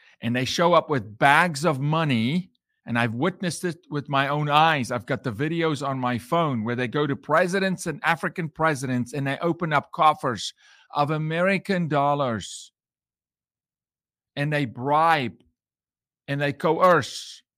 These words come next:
and they force their way in for people to sell assets. They look for the one politician that's the, the, the linchpin.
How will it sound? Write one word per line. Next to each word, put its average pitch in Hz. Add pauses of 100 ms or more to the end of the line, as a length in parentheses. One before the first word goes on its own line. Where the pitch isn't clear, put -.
(300)
and 143
they 139
force 165
their 156
way 147
in 147
for 139
people 170
to 156
sell 160
assets. 147 (560)
They 135
look 185
for 185
the 160
one 170
politician 160
that's 131
the, 135 (460)
the, -
the 135 (160)
linchpin. 160